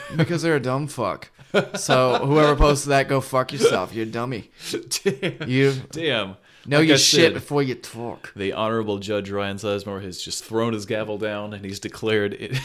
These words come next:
Speaker 1: <laughs>
Speaker 2: I'm sure people think about
Speaker 1: This
Speaker 2: that
Speaker 1: particular
Speaker 2: whenever we
Speaker 1: person
Speaker 2: say
Speaker 1: an
Speaker 2: stuff
Speaker 1: idiot.
Speaker 2: too.
Speaker 1: <laughs>
Speaker 2: They're like, "Hey, won't you know your shit before you talk?" But the name of the show is almost accurate, so we get away with anything.
Speaker 1: That's r-, <laughs> that's right. You being the constitutional scholar you are said that that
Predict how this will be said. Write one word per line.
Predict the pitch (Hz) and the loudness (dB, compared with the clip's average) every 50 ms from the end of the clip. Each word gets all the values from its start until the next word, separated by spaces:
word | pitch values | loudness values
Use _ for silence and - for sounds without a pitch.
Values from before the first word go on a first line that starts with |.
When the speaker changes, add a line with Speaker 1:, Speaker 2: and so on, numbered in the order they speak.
| - | -8
Speaker 1:
<laughs> | - - - - | -12 -8 -4 -2
Speaker 2:
I'm | 214 277 | -2 2
sure | - 330 392 220 | 4 6 6 6
people | 233 226 190 170 | 4 4 2 2
think | 147 175 160 147 | 2 2 2 2
about | 143 135 135 131 127 | 2 4 4 6 6
Speaker 1:
This | 160 151 - | 6 6 4
Speaker 2:
that | 113 135 135 127 | 4 4 4 6
Speaker 1:
particular | - 139 135 131 131 127 | 4 4 4 2 2 2
Speaker 2:
whenever | 123 135 | 4 4
we | 135 127 | 4 4
Speaker 1:
person | 120 - 135 120 | 4 2 0 0
Speaker 2:
say | 113 110 | 0 0
Speaker 1:
an | |
Speaker 2:
stuff | 110 131 120 113 104 | 0 0 0 0 0
Speaker 1:
idiot. | 101 104 104 | 0 0 0
Speaker 2:
too. | 127 117 110 107 107 117 | 0 2 2 2 0 0
Speaker 1:
<laughs> | 117 131 131 - - | -2 -2 -2 -2 0
Speaker 2:
They're | 139 135 135 | 2 2 2
like, | 131 123 123 120 117 | 2 2 2 0 0
"Hey, | 135 131 113 107 107 104 - - - - - _ - | -2 -2 -2 -2 -2 -6 -10 -16 -20 -20 -14 _ -2
won't | 135 139 131 147 | -2 -2 0 0
you | 139 | 0
know | 135 135 131 | 0 2 2
your | 127 120 | 2 2
shit | 117 - - 139 123 - - | 0 0 2 2 2 0 0
before | - - 127 113 | -4 -4 -2 -2
you | 101 101 | -2 -2
talk?" | - - 117 104 98 101 - - - - _ - | -2 -2 -2 -2 -2 -4 -8 -16 -20 -20 _ -4
But | 156 147 104 104 - - - | -4 -2 -2 -4 -6 -4 -2
the | 127 120 | 0 2
name | 127 131 131 131 | 4 4 4 4
of | 139 139 | 2 2
the | 135 | 0
show | - 180 160 151 | 2 6 6 6
is | 151 143 | 6 6
almost | 156 151 151 151 139 - 170 | 4 4 4 4 4 6 6
accurate, | 170 180 180 175 175 165 151 143 - | 8 8 6 6 6 4 4 4 4
so | - 175 | 2 4
we | 165 175 185 175 | 6 6 8 8
get | 170 190 190 | 8 8 8
away | 180 180 180 175 | 8 8 8 8
with | 165 170 170 | 8 8 6
anything. | 170 160 156 135 135 143 127 120 117 113 - _ - | 6 4 2 0 0 0 0 0 -2 -6 -10 _ -4
Speaker 1:
That's | 123 127 123 - | -2 -2 -2 -4
r-, | 131 113 - - - | -6 -8 -8 -10 -12
<laughs> | - - - | -8 -2 0
that's | 151 123 131 117 117 117 - 127 | 0 0 0 0 -2 -2 -2 0
right. | 131 120 104 - - - - _ _ | 0 0 0 0 -2 -8 -20 _ _
You | - 147 180 | -8 -6 -4
being | 156 151 139 123 120 | 0 0 0 0 0
the | 117 110 | -2 -4
constitutional | - 131 120 120 - - 110 - - 123 120 113 - 104 95 | -4 -4 -4 -4 -6 -6 -8 -6 -6 -6 -6 -6 -8 -8 -6
scholar | - - - 117 117 110 104 | -6 -4 0 2 2 2 2
you | 101 98 98 104 | 2 2 2 2
are | 117 117 104 | 2 2 0
said | 98 - - 101 98 90 | -2 -2 -2 -4 -4 -4
that | 95 87 - | -6 -6 -4
that | 101 101 - - | -2 -4 -4 -6